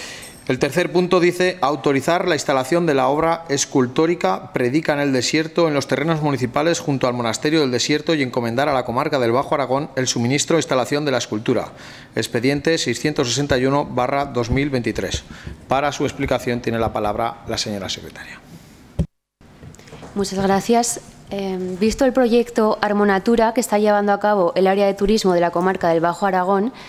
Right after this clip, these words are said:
Speaker 2: consistente en una serie de tres esculturas situadas en diferentes puntos al aire libre de la comarca del Bajo Aragón y cuyos objetivos principales son la comunicación al del visitante con el escenario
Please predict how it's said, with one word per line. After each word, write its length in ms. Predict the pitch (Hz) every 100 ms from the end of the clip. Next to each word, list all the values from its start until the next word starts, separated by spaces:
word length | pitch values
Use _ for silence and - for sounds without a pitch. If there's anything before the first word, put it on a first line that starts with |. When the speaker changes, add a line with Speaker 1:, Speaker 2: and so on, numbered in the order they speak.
| - -
Speaker 2:
consistente 800 | 214 202 208 - 226 220 185 -
en 80 | 208
una 120 | 226
serie 300 | 220 190 190
de 80 | 185
tres 220 | 190 202
esculturas 840 | 220 - 220 196 226 202 233 - - - -
situadas 540 | 220 202 196 208 226
en 60 | 233
diferentes 480 | 214 220 214 220
puntos 400 | - 214 214 233 -
al 140 | 202
aire 220 | 196 190
libre 240 | 208 202 214
de 60 |
la 100 | 220
comarca 340 | 196 190 185 208
del 120 | 202
Bajo 220 | 180 170
Aragón 380 | 202 175 165 160 -
y 100 | 202
cuyos 260 | 202 185
objetivos 500 | 190 - 190 202 220
principales 760 | 220 226 220 196 196 190 240 - - -
son 160 | - 214
la 100 | 226
comunicación 680 | 233 220 214 226 214 202 190
al 100 | 185
del 160 | 190
visitante 500 | 180 175 185 196 208
con 140 | 247 233
el 120 | 202
escenario 580 | 185 - 185 180 170